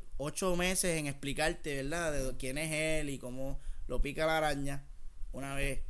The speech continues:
se setea ese personaje, pues entonces vamos al meollo del asunto, que es que se abre un portal a otras dimensiones y se meten Spider-Man de otros universos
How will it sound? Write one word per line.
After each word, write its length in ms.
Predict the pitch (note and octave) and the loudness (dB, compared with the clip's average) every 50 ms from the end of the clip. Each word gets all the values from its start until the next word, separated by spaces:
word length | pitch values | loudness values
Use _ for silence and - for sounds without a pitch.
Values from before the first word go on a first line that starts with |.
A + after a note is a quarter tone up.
| - - - | -2 -4 -4
se 140 | - - C#3 | -6 -4 -4
setea 600 | - E3 D#3 D#3 F#3+ F#3+ F#3+ F#3 F3 E3+ - - - - - - - - | -2 -2 -2 -2 0 2 2 2 0 -2 -6 -12 -14 -12 -10 -6 -6 -4
ese 400 | - C#3+ D#3+ F#3 F#3 - G3 F#3 | 0 0 2 2 2 2 2 2
personaje, 560 | - F#3+ F3+ - - F#3 F#3 F#3+ G3 G3 F3+ - | 2 0 0 0 0 0 2 4 4 4 2 2
pues 140 | D3 C#3+ | 0 0
entonces 360 | C#3 C3 C3 C3+ - E3 D3+ C#3 C3+ - | 0 0 0 0 0 0 0 -2 -2 -4
vamos 320 | - C#3 C3+ C#3+ C#3+ D3 D3+ | -4 -2 -2 -2 0 0 0
al 120 | D3 D3 | 0 -2
meollo 300 | D3 D3 C#3+ C#3+ C#3+ D3 D3 | -2 -2 -2 -2 0 0 2
del 80 | D#3 | 2
asunto, 440 | D#3 D#3 - - G#3 G#3 G3 - D#3+ | 2 2 0 0 -2 -4 -4 -6 -6
que 60 | C#3+ C3 | -4 -4
es 40 | |
que 120 | - - C#3+ | -4 -4 -2
se 100 | - D3 | -2 -2
abre 140 | C#3 C#3 C#3 | 0 0 -2
un 100 | C3+ C3 | -2 -4
portal 640 | C#3 D3 C#3 C3 - - G3+ G#3 G#3+ G#3+ G#3+ A3 - - - - - - - - - - - - - - | -4 -4 -4 -4 -2 2 4 6 6 4 4 0 -2 -2 -2 -2 -2 -4 -8 -10 -10 -10 -12 -12 -12 -8
a 120 | - B2+ | -4 -4
otras 260 | C3+ C3 - C#3+ C#3+ | -2 -2 -2 -4 -4
dimensiones 720 | C#3+ D3 D3+ D3+ D3 - - G#3+ A3+ A3+ A3 G#3 G3+ G3 F#3+ - - - - - - - - - - - - - - | -2 -4 -4 -2 -2 -2 -2 0 0 2 2 2 0 0 -4 -6 -10 -14 -14 -12 -12 -12 -10 -8 -8 -6 -6 -6 -6
y 120 | B2+ B2 | -4 -4
se 200 | - - B2 A#2+ | -4 -4 -4 -2
meten 480 | B2+ D3 E3 F3 - F3+ E3+ E3+ E3+ E3+ - - - - - - - | 0 0 0 2 0 0 -2 -2 -4 -4 -4 -4 -4 -6 -8 -12 -12
Spider-Man 680 | - - - - F3 F3 F3+ F3 F3 F3 F3 E3+ E3 | -12 -12 -6 -2 0 2 2 2 0 0 -2 -2 -2
de 60 | E3 D#3 | -2 -4
otros 320 | D3 D#3+ D#3 D3+ - - - - - - - - - - - - | -4 -2 -4 -4 -4 -6 -12 -14 -14 -14 -12 -10 -10 -10 -10 -8
universos 680 | - D3 D3 C#3+ C#3 C#3+ D3 D3+ D3 - - C#3+ C#3 | -6 -4 -4 -2 -2 0 -2 -2 -2 -4 -4 -4 -4